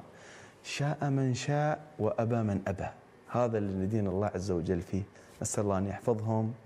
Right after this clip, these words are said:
ويبارك في أعمارهم ويبارك في حياتهم ويجعلهم هداة مهديين. إن كان هناك تقصير موجود في الدولة أو حرام، ندعو الله عز وجل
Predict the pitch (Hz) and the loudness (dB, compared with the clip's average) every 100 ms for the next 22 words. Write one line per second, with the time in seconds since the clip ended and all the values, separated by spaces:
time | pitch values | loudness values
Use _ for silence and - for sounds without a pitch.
0 | - - - - 95 95 92 - 98 90 | -20 -20 -10 -2 2 4 2 2 2 2
1 | 104 107 104 107 110 117 - - 87 92 | 2 2 2 0 -2 -4 -12 -6 0 2
2 | 90 - 92 95 98 104 - 110 110 110 | 2 -2 -6 0 0 0 0 -2 -2 -4
3 | - - - 101 101 107 98 98 107 117 | -16 -10 -2 2 2 2 2 2 2 2
4 | - 113 107 107 117 123 101 82 - - | 0 2 2 4 6 6 4 -2 -10 -20
5 | - - - 98 98 160 190 165 113 107 | -20 -14 -2 -2 0 2 2 2 2 2
6 | 104 101 110 - - 117 101 - - - | 2 0 -4 -2 2 4 2 -2 -10 -20
7 | - - - 92 92 92 104 90 - 85 | -20 -20 -4 0 0 2 0 0 0 0
8 | 107 104 98 92 104 95 87 101 113 143 | 2 4 2 0 0 -2 0 2 2 0
9 | 151 - - - 123 104 98 101 110 - | -4 -12 -12 -2 -2 0 0 2 2 0
10 | 98 101 92 92 | 0 2 2 0